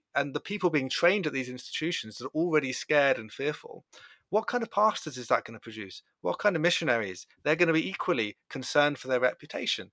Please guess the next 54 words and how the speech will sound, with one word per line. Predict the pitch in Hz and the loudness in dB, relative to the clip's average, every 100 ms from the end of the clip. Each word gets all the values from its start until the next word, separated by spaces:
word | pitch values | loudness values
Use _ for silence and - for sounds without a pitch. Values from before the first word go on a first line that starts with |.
| _ _ _ - | _ _ _ -2
They're | 151 | 2
not | 220 | 2
gonna | 208 196 | 2 0
say | 175 147 | 0 2
stuff | - 143 | 0 0
in | 143 | -2
the | 131 | -6
pulpit | - 120 - 117 | -4 -4 -4 -6
that's | 117 | -8
gonna | - 117 | -8 0
get | 117 104 | 0 -2
them | |
in | 104 | -10
trouble. | 101 98 90 113 - - _ - | -8 -8 -6 -10 -12 -20 _ -4
They're | |
not | 143 165 | 0 0
gonna | 180 | 0
say | 165 139 | -2 -2
stuff | 135 113 | -2 -4
in | 110 | -6
interviews. | 110 107 107 104 | -8 -8 -10 -6
They're | 123 | -4
going | 117 139 151 | 2 2 2
to | 143 | -4
say, | - 123 113 _ _ - - | -4 -2 -4 _ _ -10 -2
"Let | 165 | 0
me | 175 | 0
find | 156 156 160 156 | 4 6 6 6
a | |
way | 135 143 | 4 6
of | 127 | 4
saying | - 160 160 98 | 2 2 2 0
it | 92 - _ - - | -4 -8 _ -20 -10
that's | 127 | -6
gonna | - 120 | -2 -2
take | - 160 127 | 0 -2 0
the | 135 | 2
edge | 139 - | 2 2
off. | 92 90 - | -2 -2 -4
Let | 151 143 | -4 -4
me, | 135 | -2
let | 151 147 | 0 0
me | 143 | -2
just | 139 - | -6 -4
fi-, | 160 165 | -2 0
let | 180 | 2
me, | 180 | 2
like, | 165 156 | 0 2
do | 165 | 2
an | 160 185 | 4 4
edit | 196 107 - | 4 2 0
of | 131 | -4
the | 135 | 0
Bible. | 139 139 127 87 | 4 4 4 -4